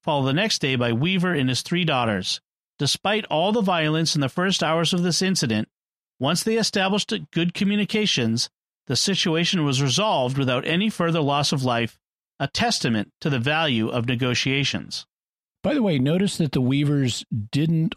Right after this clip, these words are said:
Speaker 2: come out all at once, or the people in the cabin didn't. They came out in stages. So Kevin came out first, and when they saw that he wasn't killed,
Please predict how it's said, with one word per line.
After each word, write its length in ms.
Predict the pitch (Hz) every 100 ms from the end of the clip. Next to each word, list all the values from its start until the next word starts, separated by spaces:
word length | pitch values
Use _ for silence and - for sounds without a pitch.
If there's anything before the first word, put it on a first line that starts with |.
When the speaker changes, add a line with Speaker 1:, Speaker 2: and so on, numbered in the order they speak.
| _ -
Speaker 2:
come 220 | - 139
out 280 | 127 120 117 -
all 280 | 135 120 110
at 120 | 78
once, 380 | 98 104 73 -
or 60 |
the 60 | 85
people 300 | 113 107 95
in 60 | 82
the 80 |
cabin 440 | 80 107 104 82 71
didn't. 320 | 69 64 62
They 120 | 95
came 240 | 92 123 120
out 140 | 113
in 140 | 95
stages. 800 | 90 - - 110 101 82 67 50
So 420 | - - 95 87 - - - _ _
Kevin 300 | - 117 127
came 220 | 135 127
out 200 | 123 131
first, 580 | - 110 101 - - - - _
and 240 | 98 101 104
when 160 | 107
they 160 | 107 104
saw 440 | - 113 107 113
that 180 | 110 101
he 180 | - 107
wasn't 600 | 98 101 101 110 104 -
killed, 600 | - 107 117 156 180 -